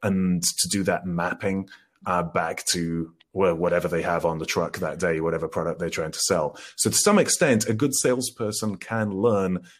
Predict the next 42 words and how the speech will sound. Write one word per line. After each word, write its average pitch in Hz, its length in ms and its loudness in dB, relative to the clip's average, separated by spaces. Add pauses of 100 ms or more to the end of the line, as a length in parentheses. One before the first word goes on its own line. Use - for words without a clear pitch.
(100)
to 107 60 -2
sell 101 240 0
different 90 380 -6
things. 92 480 -2 (400)
At 98 160 -2
a 95 640 -2
previous 131 380 -2
company, 117 540 -2 (200)
the 107 100 -2
best 107 300 0
sales 107 280 4
rep 95 180 0
that 101 180 -2
I 90 120 0
worked 135 280 4
with 92 280 2
had 98 120 -2
actually 98 300 -2
been 90 360 -4 (320)
selling 101 380 0
Volvo 95 420 2
cars 87 460 0 (260)
six - 280 -4
months 92 220 -4
previously 87 600 -6 (420)
and 90 480 0
never 104 180 2
sold 92 320 0
enterprise 87 420 -2
software, 107 400 2
but 104 140 0
he 92 60 -4
was 95 160 0
sort 123 120 2
of 107 80 2
interested 110 460 0
in 95 140 0
his, - 520 -2
in 107 60 0
his 92 140 0
spare 90 240 0
time 98 440 0